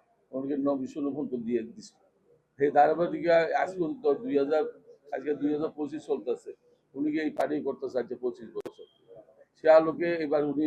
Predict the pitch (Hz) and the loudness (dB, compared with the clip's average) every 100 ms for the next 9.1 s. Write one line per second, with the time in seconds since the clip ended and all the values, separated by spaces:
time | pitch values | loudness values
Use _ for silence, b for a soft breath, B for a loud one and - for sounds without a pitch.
0 | 143 123 123 127 135 135 127 143 156 139 | -2 -4 -4 -4 -6 -6 -8 -8 -4 -4
1 | - 123 131 156 - 143 - 151 - _ | 0 0 0 -4 -4 -6 -4 -8 -8 _
2 | - _ 123 143 147 143 131 143 135 143 | -20 _ -4 0 2 2 2 0 2 2
3 | 123 107 - _ _ _ _ _ _ 135 | 0 -6 -8 _ _ _ _ _ _ 0
4 | 151 147 147 151 180 143 160 139 170 160 | 2 4 2 4 2 2 -2 -2 -2 -2
5 | 160 - 131 - - - - - 113 143 | -4 0 0 0 -8 -16 -20 -10 -2 -2
6 | 143 156 143 147 135 135 143 139 135 - | 2 2 2 0 -4 -4 -2 2 0 2
7 | 143 156 151 147 151 - 135 120 139 135 | 0 0 -2 -2 -4 -2 -4 -2 -4 -4
8 | 127 127 131 123 131 127 120 131 131 139 | 0 0 0 -4 -10 -8 -6 -8 -6 -6
9 | 139 | -6